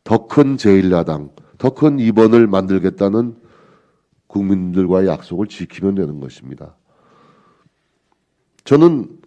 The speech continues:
최근에 무슨 자강을 먼저 해야 된다, 통합을 먼저 해야 된다라는 논란이 있는 것 같은데 전 통합이 곧 자강이라고 생각합니다.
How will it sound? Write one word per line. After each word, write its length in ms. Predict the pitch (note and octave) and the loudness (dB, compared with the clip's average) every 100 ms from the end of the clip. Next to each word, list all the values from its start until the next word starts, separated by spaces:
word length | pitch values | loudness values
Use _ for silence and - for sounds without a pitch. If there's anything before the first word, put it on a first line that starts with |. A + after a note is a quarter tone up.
| _ _ _ | _ _ _
최근에 440 | - F3 D#3 E3+ E3+ | -2 2 4 6 6
무슨 200 | D3 D#3+ | 4 0
자강을 600 | - B2+ C#3+ D3 D3+ C#3 | 0 2 4 6 6 6
먼저 640 | A#2+ A#2+ A2+ A#2 G#2 - A2 | 4 2 4 2 0 -8 -4
해야 160 | A#2+ | 0
된다, 320 | A2 A2 A2 | 0 0 -2
통합을 480 | G#2+ D3 D#3 D3 C#3+ | -2 -4 0 2 2
먼저 320 | A#2 G#2+ G2 | 0 -2 0
해야 160 | G#2 G#2 | 0 0
된다라는 560 | G2 G2 G2+ G2 G#2 G2 | -2 -4 -4 -4 -6 -2
논란이 380 | F#2+ F#2+ G2 | -2 -2 -2
있는 180 | G2+ F#2+ | -4 -6
것 80 | F2+ | -4
같은데 540 | F2 D#2 D#2+ E2+ F2+ - _ _ _ _ | -6 -6 -10 -8 -8 -10 _ _ _ _
전 380 | - A#2 A#2 F#2+ _ _ _ _ | 0 0 0 -10 _ _ _ _
통합이 560 | - C3+ B2 A#2+ A#2+ C3 | -2 0 2 2 2 2
곧 340 | A2+ - _ | 0 -2 _
자강이라고 720 | - F2+ E2 F2 D#2+ C#2+ C#2+ | -14 -10 -6 -4 -4 -6 -8
생각합니다. 640 | D#2+ E2+ C#2+ - - - | -10 -8 -10 -12 -20 -20